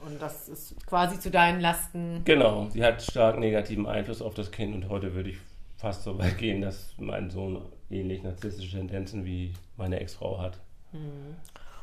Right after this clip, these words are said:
Speaker 1: Und wie ist es mit der Ex-Beziehung, mit der du jetzt die Tochter hast?
Speaker 2: Da war das Schlimmste, dass ihre Mutter im Grunde genommen, äh, auf mich gehetzt hat. Die, die,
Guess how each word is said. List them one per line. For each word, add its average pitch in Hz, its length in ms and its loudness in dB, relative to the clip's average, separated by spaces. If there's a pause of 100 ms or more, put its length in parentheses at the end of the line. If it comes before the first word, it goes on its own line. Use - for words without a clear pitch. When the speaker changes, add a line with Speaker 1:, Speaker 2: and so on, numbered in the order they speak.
(120)
Speaker 1:
Und 175 160 -4
wie 180 60 -4
ist 170 100 -4
es 180 100 -6
mit 180 160 -4
der 190 200 2
Ex-Beziehung, - 1160 -6
mit 175 100 -4
der 180 140 0
du 180 60 -2
jetzt 175 200 -4
die 175 80 -6
Tochter 196 420 2
hast? 240 460 0
Speaker 2:
Da 101 300 4
war 101 140 4
das 98 200 2
Schlimmste, 107 320 -2
dass 101 240 -6
ihre 101 300 -4
Mutter 104 260 -2
im 98 120 2
Grunde 101 280 0
genommen, 98 480 0
äh, - 220 -4
auf 101 260 -2
mich 104 160 -6
gehetzt 101 400 -6
hat. 104 320 -6
Die, 98 260 -10 (200)
die, 98 200 -8